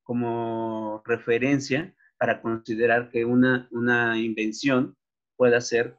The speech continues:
considerada como nueva. Ujú. Otro de, otra de las cosas que se necesita, mm, no sé si se puede quitar este,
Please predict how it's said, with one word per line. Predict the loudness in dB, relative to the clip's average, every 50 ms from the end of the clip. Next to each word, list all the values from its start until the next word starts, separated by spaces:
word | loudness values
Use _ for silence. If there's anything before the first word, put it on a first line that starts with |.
| _ _
considerada | -10 -10 -10 -6 -4 -2 0 0 0 0 0 -2 -6 -8
como | -10 -10 -8 -8
nueva. | -8 -8 -8 -10 -12 -14 -16 _ _ _ _ _ _ _ _ _ _ _ -8
Ujú. | -8 -4 -2 -2 -4 -4 -6 _ _ _ _ _ _ _ _ _ _ _ _ _ _
Otro | -4 -2 0 2 2 2
de, | 2 2 0 -2 -6 _ _
otra | 0 2 2 4 2 4
de | 2
las | 2 0 -2 -4
cosas | -4 -4 -4 -4 -4 -6 -8
que | -10 -12
se | -10 -6 -6
necesita, | -6 -6 -6 -8 -12 -12 -8 -8 -8 -4 -2 -4 -4 -4 -6 -12 _ _ _ _ _ _ _ _ _ _ _ _ _ _ _ _ _ _ _ _ _ _ _ _ _ _ _ _ _ _ _ _ _ _ -20 -14 -10
mm, | -8 -6 -4 -2 -2 -2 -4 -4 -8 -14 _ _ _ _ _ _ _ _ _ _ _ _ _ 0
no | 0 0
sé | 0 -2
si | -6
se | -8 -4
puede | -2 -2 -2 -2
quitar | -4 -6 -2 0 0 0
este, | 0 -2 -4 -4 -4 -4 -2 -2 -4 -8 -10 -14